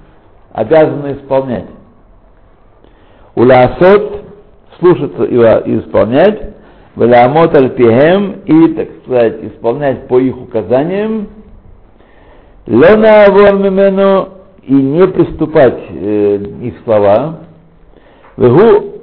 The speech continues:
амро избарах». Это то, о чем сказал Всевышний в Торе. «Аль пи ха-тора ашер яруху».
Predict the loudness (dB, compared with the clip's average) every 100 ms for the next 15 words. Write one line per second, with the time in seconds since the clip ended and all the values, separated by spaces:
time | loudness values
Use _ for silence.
0 | -12 -8 -2 2 2 2 2 2 2 -2
1 | -2 -4 -4 -6 -10 -8 -2 -2 -2 -6
2 | -6 -6 -8 -12 -2 2 4 4 2 -4
3 | -18 -20 -4 -2 0 2 2 4 2 2
4 | 4 4 4 4 2 -2 2 2 4 4
5 | 4 2 0 -2 -2 -4